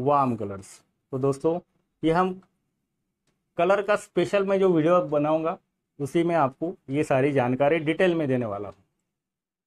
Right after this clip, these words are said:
इसलिए मैंने यहाँ पर प्राइमरी और सेकेंडरी कलर आपको बताए, बाकी जो है टर्शरी, एनालॉगस, कॉम्प्लीमेंट्री, कूल कलर and वार्म कलर,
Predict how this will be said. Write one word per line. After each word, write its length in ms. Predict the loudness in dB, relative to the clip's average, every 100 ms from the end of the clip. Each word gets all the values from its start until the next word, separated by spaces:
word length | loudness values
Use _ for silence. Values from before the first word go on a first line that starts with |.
| -10
इसलिए 260 | -4 -2
मैंने 220 | 0 0 0
यहाँ 180 | 0 0
पर 120 | -2
प्राइमरी 440 | 0 0 2 2
और 140 | 0 0
सेकेंडरी 420 | -2 -2 -4 -2
कलर 220 | 0 2
आपको 240 | 0 -2
बताए, 340 | -4 -2 -2 -4 -12 _ _ _
बाकी 280 | -2 -2 0
जो 140 | 2 2
है 160 | 2
टर्शरी, 580 | 0 -2 2 2 2 -2 -8
एनालॉगस, 640 | -4 0 2 2 2 -2 -6 _ _ _ _
कॉम्प्लीमेंट्री, 640 | 0 0 2 0 0 -2 -6
कूल 460 | -8 _ 0 0 2
कलर 360 | 2 2 0 -12 -8
and 200 | -4 0
वार्म 260 | 0 0
कलर, 280 | -2 -4 -6